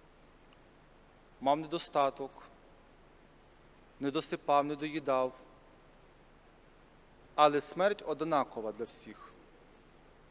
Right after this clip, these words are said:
Помирає і багач, помирає і Лазар. Багач потрапляє у пекло.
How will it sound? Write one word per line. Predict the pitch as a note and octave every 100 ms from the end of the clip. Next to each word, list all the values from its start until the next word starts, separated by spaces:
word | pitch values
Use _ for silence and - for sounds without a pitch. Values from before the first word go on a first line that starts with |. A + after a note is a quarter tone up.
| - - - - - -
Помирає | C3 C#3+ D#3+ E3 D3+
і | C#3
багач, | C3 C3+ E3+ G#3 - - - - - - - - - - -
помирає | B2+ C3 C3 D3+ D#3+
і | D3+ C#3+ C#3+ -
Лазар. | C3 C3 A#2 - G#2 - - - - - - - - - - - - - - - - - - - - - - - - - - - -
Багач | B2+ C3 G#3
потрапляє | - E3 D3+ D3 D#3 F3+ F#3+ F3 E3+ D#3+ - - - - - - - - - - - - - - - - - - - -
у | C3
пекло. | - E3 C3 - G2+